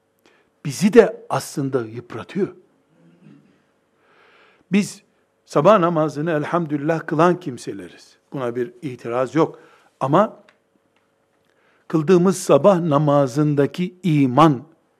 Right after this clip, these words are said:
gücümüz on sene öncekiyle orantılanamayacak kadar zayıftır. Zira on sene önce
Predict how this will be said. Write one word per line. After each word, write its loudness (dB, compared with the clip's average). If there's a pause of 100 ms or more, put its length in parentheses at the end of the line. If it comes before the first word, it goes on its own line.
(140)
gücümüz -4 (1000)
on 8
sene 0
öncekiyle -4
orantılanamayacak -4
kadar -2
zayıftır. -14 (1200)
Zira 4
on 0
sene -12
önce -10